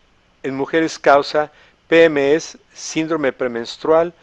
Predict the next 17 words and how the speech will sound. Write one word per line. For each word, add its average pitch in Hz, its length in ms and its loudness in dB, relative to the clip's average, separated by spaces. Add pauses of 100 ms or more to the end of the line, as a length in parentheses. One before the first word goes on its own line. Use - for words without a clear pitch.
(380)
disfunciones 139 680 -8
uterinas, 139 680 -6
de 113 80 -8
ovarios 135 500 -2
y 127 160 -18
cáncer 117 420 -4
de 101 120 -12
pecho. - 400 -12 (1300)
Bien, 180 360 2 (160)
esto 175 320 -2
nos 147 160 -4
trae 139 280 4
al 151 120 4
final 135 400 -4
de 123 120 -2
esta 123 200 -4
presentación. 139 800 -8